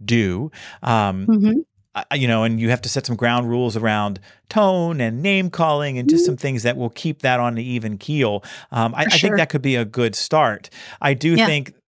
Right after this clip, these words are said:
Speaker 1: if that doesn't go well, then a second, more direct meeting. I've, I have seen supervisors who have done two or three of these meetings, and when it doesn't get fixed,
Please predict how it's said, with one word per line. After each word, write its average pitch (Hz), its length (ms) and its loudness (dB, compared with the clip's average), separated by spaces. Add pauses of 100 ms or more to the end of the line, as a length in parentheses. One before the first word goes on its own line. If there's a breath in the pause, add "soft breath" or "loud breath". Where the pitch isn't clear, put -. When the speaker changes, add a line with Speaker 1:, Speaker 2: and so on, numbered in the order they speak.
(160)
Speaker 1:
if 135 160 0
that 139 240 0
doesn't 147 320 0
go 131 180 4
well, 107 480 -2 (800)
then 123 180 2
a - 60 2
second, 143 360 0
more 123 220 2
direct 120 400 0
meeting. 101 340 -2
I've, 151 320 0
I 175 140 2
have 214 100 -2
seen 139 160 2
supervisors 113 600 2
who 120 80 4
have 107 100 0
done 113 200 2
two 139 140 0
or 123 60 4
three 113 220 0
of 104 60 0
these 104 180 0
meetings, 110 320 0
and 104 100 0
when 104 80 2
it 101 80 -4
doesn't 120 220 0
get 104 180 -2
fixed, - 380 -2